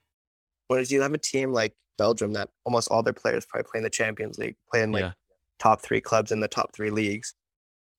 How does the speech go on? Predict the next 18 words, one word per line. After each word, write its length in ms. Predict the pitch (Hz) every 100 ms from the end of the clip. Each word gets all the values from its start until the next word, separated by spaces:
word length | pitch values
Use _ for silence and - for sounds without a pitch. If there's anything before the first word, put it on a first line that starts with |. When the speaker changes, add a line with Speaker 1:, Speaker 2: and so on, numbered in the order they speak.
| -
Speaker 1:
As 100 | 131
a 80 | 120
group, 300 | 120 127 - -
they 140 | 120
o-, 80 | 110
seem 280 | - - 135
to, 100 | 131
like, 140 | 123 113
kind 160 | 120
of 60 | 120
underperform 800 | 117 120 107 123 - 110 113 120
their 240 | 117 110 - _ -
player 260 | 123 120
average, 480 | 107 107 110 135 139
if 80 | 139
that 140 | 139 135
makes 280 | 139 -
sense. 280 | - 151 180